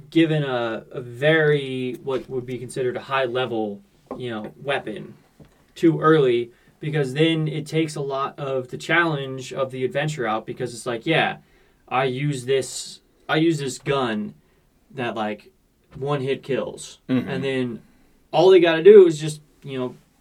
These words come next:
Speaker 1: beat the, beat the A C or, you know,
Speaker 2: Yeah.
Speaker 1: just hit the guy.
Speaker 2: Do, do the good enough roll to hit,
Speaker 1: And
Speaker 2: and
Speaker 1: then
Speaker 2: then
Speaker 1: dead.
Speaker 2: zow.
Speaker 1: And so it's like, how, and then becomes, you know, a fucking arms race, and then it gets really crazy really fast, and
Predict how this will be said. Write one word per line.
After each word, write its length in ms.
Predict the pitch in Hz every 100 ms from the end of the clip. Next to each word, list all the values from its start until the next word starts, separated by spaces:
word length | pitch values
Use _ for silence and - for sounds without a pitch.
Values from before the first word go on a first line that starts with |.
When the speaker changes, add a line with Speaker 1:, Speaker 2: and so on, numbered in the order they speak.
| -
Speaker 1:
beat 260 | 139 151
the, 440 | - 131 120 120 113
beat 220 | 131 120
the 360 | 131 123 117 -
A 160 | 135 123
C 440 | - 185 170 165
or, 200 | 127 120
you 180 | 117 127
know, 100 | 104
Speaker 2:
Yeah. 200 | 90 87 -
Speaker 1:
just 220 | - 131 -
hit 240 | 185 185
the 80 | 196
guy. 340 | 151 156 107
Speaker 2:
Do, 220 | 120 131
do 180 | 123 151
the 100 | 151
good 180 | 127 165
enough 260 | 175 151 151
roll 200 | 151 131
to 80 | 107
hit, 420 | 185 135 107 - -
Speaker 1:
And 160 | 151 151
Speaker 2:
and 100 | 151
Speaker 1:
then 120 | 101
Speaker 2:
then 180 | 98 -
Speaker 1:
dead. 180 | 156 156
Speaker 2:
zow. 360 | 127 - - - - _ -
Speaker 1:
And 140 | 127
so 180 | 147 139
it's 140 | 131
like, 340 | 139 123 113 - - - - - - _ _ _ _
how, 380 | - 156 160 151
and 180 | 143 156
then 140 | 196 185
becomes, 460 | 160 156 156 139
you 80 | 151
know, 100 | 120
a 60 | 123
fucking 320 | 147 131 120
arms 320 | 110 143 131
race, 520 | 120 101 107 - - -
and 180 | 131 123
then 260 | 135 131
it 100 | 123 113
gets 320 | 120 - -
really 320 | 120 135 127
crazy 400 | - 120 110 110
really 280 | 110 113 110
fast, 640 | - 160 151 143 - - _ _ _ _ _ _ _
and 760 | 135 127 123 120 120 120 120